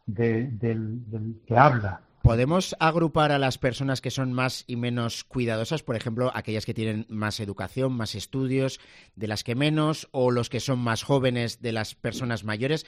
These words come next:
Speaker 2: ¿Se pueden agrupar
Speaker 1: Sí.
Speaker 2: de, de una manera así?
Speaker 1: Sí, yo, fíjate,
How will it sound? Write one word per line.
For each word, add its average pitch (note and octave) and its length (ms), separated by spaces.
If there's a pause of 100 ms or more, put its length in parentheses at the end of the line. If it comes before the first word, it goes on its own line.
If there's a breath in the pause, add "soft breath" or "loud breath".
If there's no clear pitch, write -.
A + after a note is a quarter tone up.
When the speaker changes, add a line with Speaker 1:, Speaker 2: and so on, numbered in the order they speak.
(220 loud breath)
Speaker 2:
¿Se - 140
pueden F#3 260
agrupar E3 440
Speaker 1:
Sí. - 200
Speaker 2:
de, C#3+ 300
de C#3+ 140
una D3 180
manera C#3 640
así? E3 320 (260)
Speaker 1:
Sí, C3 540
yo, F#3+ 280 (460)
fíjate, E3 480